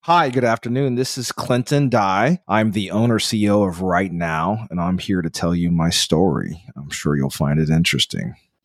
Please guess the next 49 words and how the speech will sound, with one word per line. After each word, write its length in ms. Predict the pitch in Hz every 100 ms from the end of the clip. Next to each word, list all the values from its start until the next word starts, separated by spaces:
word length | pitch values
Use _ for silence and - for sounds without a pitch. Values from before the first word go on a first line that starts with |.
| _
Yeah, 180 | 135 90
so 220 | - 120
we'll 160 | 123
take 240 | 139 180 143
it 80 | 123
all 240 | 110 139
the 60 | 139
way 120 | 131
back 380 | 107 107 98 -
to 100 | 90
the 80 |
very 320 | 87 90 87 85
beginning. 540 | 76 80 76 65 69
So 400 | - 95 87 78 _ -
I 160 | 113
am 100 | 139
a 60 | 117
child 680 | - 117 101 101 95 92 -
of 500 | 87 90 85 80 - -
two 240 | - - 135
parents 640 | - 104 87 85 - -
that 220 | 87 -
were 200 | 87 85
hippies 500 | 82 113 101 98 95
from 340 | - 87 82 85
California. 720 | - 76 69 - 87 71 69
They 160 | 76
left 400 | 80 107 107 - - - - -
San 260 | - 117 110
Francisco, 800 | - 117 - 117 101 - 101 98
San 320 | - 101 98
Diego 400 | 104 95 92 92
when 120 | 90
I 80 | 90
was 160 | 92 92
a 60 |
baby 400 | 90 95 87 85
and 100 | 87
moved 200 | 87 87
down 260 | 82 85 80
to 140 | - 80
Houston, 480 | - 80 - 78
Texas. 580 | - 65 - - 52 - -
Both 240 | - 104 110
my 180 | 98
parents 540 | 92 - 85 80 78 -
were 200 | 80 71
drug 400 | 78 85 90 104
addicts, 580 | 82 71 73 - -